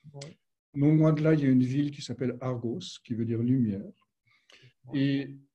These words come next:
Speaker 2: euh, l'hydre dort sous un platane.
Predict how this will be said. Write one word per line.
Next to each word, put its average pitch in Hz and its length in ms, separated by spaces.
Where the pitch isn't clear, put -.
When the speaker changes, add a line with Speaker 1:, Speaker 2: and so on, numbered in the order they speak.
Speaker 2:
euh, 120 920
l'hydre 131 640
dort 147 500
sous 160 240
un 147 60
platane. 123 480